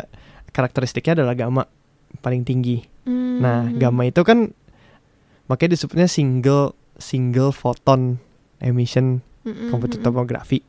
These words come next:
Speaker 2: Mm-mm.
Speaker 1: Nah, itu ju-, eh, kita ngedeteknya dari si radi-, si gamma radiation tadi,
Speaker 2: Oh.
Speaker 1: bukan dari positron.
Speaker 2: Mm-mm,
Speaker 1: Kalau
Speaker 2: mm-mm.
Speaker 1: pet scan,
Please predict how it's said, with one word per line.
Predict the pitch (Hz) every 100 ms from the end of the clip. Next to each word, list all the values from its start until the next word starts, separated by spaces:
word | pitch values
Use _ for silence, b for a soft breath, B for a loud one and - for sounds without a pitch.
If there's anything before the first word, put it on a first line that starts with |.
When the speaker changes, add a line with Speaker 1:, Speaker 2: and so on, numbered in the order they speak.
| _
Speaker 2:
Mm-mm. | 240 233 240 -
Speaker 1:
Nah, | -
itu | 113 113 170
ju-, | - - 123 -
eh, | - 127 123 123
kita | 135
ngedeteknya | 170 165 135 - - - 170 160 _ _ _ _ _ -
dari | 131 123 117 135 151 _ _ - _ _
si | - - -
radi-, | - 131 127 - -
si | 139 131
gamma | 127 120 123
radiation | 123 127 127 120 123
tadi, | 127 147 131 - _ _
Speaker 2:
Oh. | 269 247 240
Speaker 1:
bukan | 135 123 139 139
dari | 127
positron. | 120 120 123 - 123 120 120 _ -
Speaker 2:
Mm-mm, | 247 226 247 233
Speaker 1:
Kalau | 240 135
Speaker 2:
mm-mm. | -
Speaker 1:
pet | 202
scan, | - 127 120